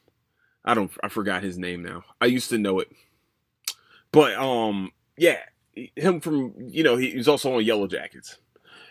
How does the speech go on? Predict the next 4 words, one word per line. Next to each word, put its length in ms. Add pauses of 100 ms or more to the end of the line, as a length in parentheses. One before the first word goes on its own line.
(180)
and 480 (760)
to 120
me, 520 (920)
this 540